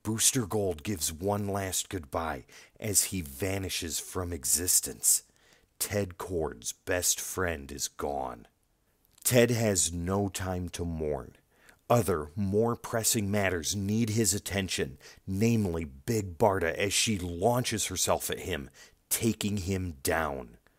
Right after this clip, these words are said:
"It is time for me to go," Wave Rider says. "What? You just get to up and leave? Is this how you wanted the time you chose to protect to be?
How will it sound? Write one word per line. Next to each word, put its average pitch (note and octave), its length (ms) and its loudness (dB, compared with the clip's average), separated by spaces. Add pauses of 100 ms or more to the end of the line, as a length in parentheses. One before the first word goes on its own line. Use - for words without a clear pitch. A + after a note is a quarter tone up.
(500)
"It F#2+ 120 -6
is F2 200 4
time F#2 340 -4
for G#2+ 160 -4
me F#2 220 -2
to - 160 -6
go," D#2 280 0
Wave C2+ 380 -6
Rider B1+ 360 -2
says. - 580 -2 (720)
"What? C#3+ 380 2 (540)
You C3 180 0
just F3 260 8
get D#3 140 4
to - 140 4
up C3+ 160 6
and F2+ 260 6
leave? A#2+ 460 2 (320)
Is C3 160 8
this F#3 200 8
how F#3+ 160 10
you E3+ 200 4
wanted D#3 340 6
the D3 80 6
time C#3+ 400 4
you G#2+ 260 0
chose D3+ 440 4
to - 80 -6
protect C3 480 4
to B2+ 100 6
be? A#2 500 2